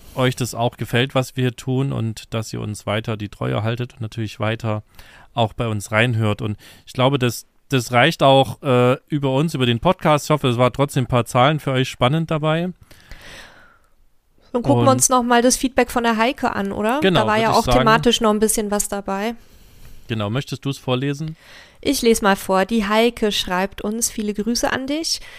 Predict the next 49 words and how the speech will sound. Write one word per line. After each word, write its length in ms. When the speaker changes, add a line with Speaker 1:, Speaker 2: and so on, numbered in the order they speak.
Speaker 2:
Ähm, 360
hallo 220
zusammen, 540
ich 160
bin 100
schon 160
lange 300
eine 240
regelmäßige 560
Hörerin 340
eures 340
Podcasts. 800
Mir 140
gefallen 360
die 120
sachlichen 500
und 80
professionell 580
aufbereiteten 720
Themen 300
sehr 340
und 180
ich 140
freue 300
mich 180
auf 120
jede 200
neue 240
Folge. 460
Mein 200
Partner 320
und 180
ich 220
haben 160
seit 180
dem 80
letzten 300
Jahr 160
einen 120
Kastenwagen, 720
mit 140
dem 100
wir 80
derzeit 400
Kurztrips 600
meist 260
innerhalb 280
Deutschlands 480
unternehmen. 680